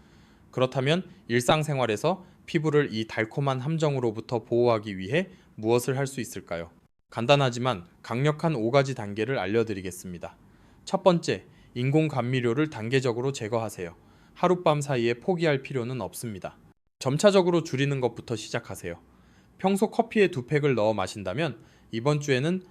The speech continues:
한 팩으로 줄이세요. 다음 주에는 진짜 설탕이나 천연꿀을 작은 스푼으로 바꿔보세요.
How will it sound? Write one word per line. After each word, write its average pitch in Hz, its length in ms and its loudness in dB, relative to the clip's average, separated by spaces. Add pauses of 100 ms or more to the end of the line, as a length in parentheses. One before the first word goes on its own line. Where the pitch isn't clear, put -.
한 196 220 -2
팩으로 175 340 2
줄이세요. 98 500 -8 (460)
다음 147 260 6
주에는 165 420 2
진짜 139 360 0
설탕이나 180 640 0
천연꿀을 180 600 -2
작은 135 380 -2
스푼으로 151 520 -2
바꿔보세요. 98 680 -4